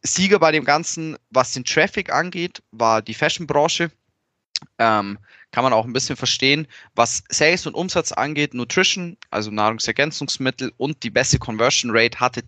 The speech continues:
Technik. Alles ausgeführt natürlich an den Bereichen, die wir jetzt hier in der Firma hatten selber, ähm, ähm, von den Kunden, die wir hier betreuen. Ähm, aber, Tom,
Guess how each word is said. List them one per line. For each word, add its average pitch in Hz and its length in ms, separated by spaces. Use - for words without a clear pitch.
Technik. - 580
Alles 156 300
ausgeführt 147 520
natürlich 147 500
an 160 180
den 143 160
Bereichen, 123 520
die 123 160
wir 123 80
jetzt 113 180
hier 127 160
in 113 60
der 110 80
Firma 175 340
hatten 151 240
selber, 151 480
ähm, 123 640
ähm, 107 320
von 101 220
den 104 80
Kunden, - 320
die 113 140
wir 117 100
hier 117 160
betreuen. 120 560
Ähm, 107 520
aber, 180 600
Tom, 147 420